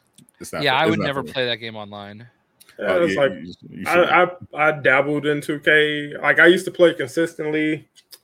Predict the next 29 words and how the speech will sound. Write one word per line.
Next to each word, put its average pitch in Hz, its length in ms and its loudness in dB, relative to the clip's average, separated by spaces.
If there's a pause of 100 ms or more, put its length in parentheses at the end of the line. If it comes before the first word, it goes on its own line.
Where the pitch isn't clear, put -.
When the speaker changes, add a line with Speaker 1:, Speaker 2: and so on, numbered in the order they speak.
(320)
Speaker 3:
Um, 127 320 -4
I 120 60 -6
stopped 151 340 -4
playing 151 260 -4
in, 143 100 -6
like, 135 280 -2 (440)
t-, - 140 -20
w-, 143 240 -8
after, 139 320 -4
like, 135 400 -4
what 135 200 -8
was 120 120 -14
it, 117 80 -16
like, 117 180 -12
two 147 160 -14
K 147 160 0
six, 165 360 -8
I 139 80 -6
stopped 143 300 -8
playing, 147 440 -10 (560)
and 131 140 -6
then 123 160 -4
I, 120 240 -4 (120)
I 117 100 -8
picked 143 300 -6
it 139 80 -8
back 135 280 0
up, 135 260 -2 (180)
um, 131 600 -8